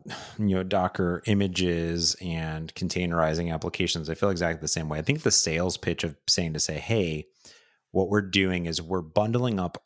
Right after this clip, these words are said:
all of the dependencies that it takes to run your application, including the operating system, right? Including the whatever, the runtimes, everything that you need. And we're bundling that into the small little image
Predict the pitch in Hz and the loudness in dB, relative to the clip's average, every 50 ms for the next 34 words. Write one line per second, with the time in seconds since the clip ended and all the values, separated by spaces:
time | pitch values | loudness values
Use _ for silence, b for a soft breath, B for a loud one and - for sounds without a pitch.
0 | _ _ - 95 95 98 101 107 104 95 98 98 85 95 85 - - - 92 90 | _ _ 2 4 4 6 4 2 2 2 0 0 0 0 -4 -2 -6 -4 -2 -2
1 | 87 87 82 80 - - 82 80 78 76 76 73 - - _ _ _ _ _ _ | -2 -2 0 0 0 0 0 -4 -6 -6 -4 -4 -4 -6 _ _ _ _ _ _
2 | _ - 92 90 90 85 - - 95 92 87 - - - - 92 87 85 82 85 | _ 0 0 0 0 -2 -2 0 0 0 0 0 -2 0 0 -2 -2 -2 2 2
3 | 90 87 90 95 98 101 110 123 120 _ _ _ _ _ _ _ _ _ _ _ | 2 4 4 2 2 0 0 -2 -4 _ _ _ _ _ _ _ _ _ _ _
4 | - 90 92 90 92 92 95 - 92 92 90 - 113 101 - 95 87 - - 90 | 2 4 4 6 6 4 2 0 0 -2 0 0 -2 -4 -2 -2 -2 -2 -2 -4
5 | 90 - _ - 117 113 107 - - - 113 113 120 131 143 151 165 147 107 98 | -6 -10 _ -4 -4 -4 -4 -4 -2 2 2 2 4 2 0 2 2 2 2 0
6 | - - 85 80 76 80 80 - - 80 76 - - - 57 78 104 110 98 87 | -2 -4 -6 -4 -6 -6 -4 -4 -4 -4 -4 -6 -8 -8 -8 -8 -6 -2 -2 -2
7 | 82 87 82 - - 92 90 95 101 104 98 104 110 117 120 120 - _ _ _ | -2 -2 -4 -2 0 2 2 2 2 0 2 2 2 2 0 -2 -6 _ _ _
8 | _ - 98 98 90 87 85 98 113 117 107 98 92 95 98 95 92 90 92 98 | _ -6 -6 -4 -2 -2 -2 0 -2 -2 -2 0 -2 0 2 4 4 4 4 2
9 | 92 95 101 98 92 92 95 90 85 82 85 98 - 107 107 113 123 135 147 156 | 0 0 -2 -2 0 -2 0 0 0 0 0 0 0 0 0 0 0 0 0 0
10 | 131 92 78 73 78 87 92 - b b b b b b b b b b _ 95 | 0 0 -2 -4 -6 -8 -8 -10 b b b b b b b b b b _ 0
11 | 95 92 92 90 80 78 _ _ - 101 98 101 104 107 107 107 104 101 92 92 | 2 4 4 2 2 -4 _ _ 2 2 4 4 2 2 2 2 0 0 0 -2
12 | 87 87 87 92 95 - 95 85 82 80 - - - 92 92 95 104 117 131 143 | -2 -2 -2 -2 -2 -2 -4 -4 0 0 0 0 2 2 4 6 6 6 6 4
13 | 170 170 180 185 - - 107 95 82 80 73 73 80 92 101 - - _ | 4 2 2 0 -2 -2 -4 -2 -2 -2 -6 -8 -10 -8 -8 -8 -8 _